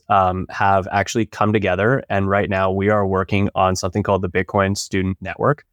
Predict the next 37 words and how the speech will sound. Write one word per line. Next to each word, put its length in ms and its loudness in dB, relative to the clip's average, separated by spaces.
And 200 2
basically 580 0
it, 140 0
the 140 2
idea 340 2
is 220 -4
to 100 -4
have 300 2
sort 180 0
of 100 2
an 80 -2
umbrella 400 -2
brand 440 2
that 220 0
connects, 600 -2
uh, 300 2
Bitcoin 400 0
clubs 380 0
across 360 0
the 80 -4
world, 280 -4
um, 420 2
and 220 0
have 180 0
a 60 -2
way 300 -2
to, 640 -4
to 420 -4
provide 340 2
resources, 720 -2
um, 600 2
and 200 0
to 80 -2
ver-, 240 -4
provide, 500 0
you 80 -4
know, 240 -4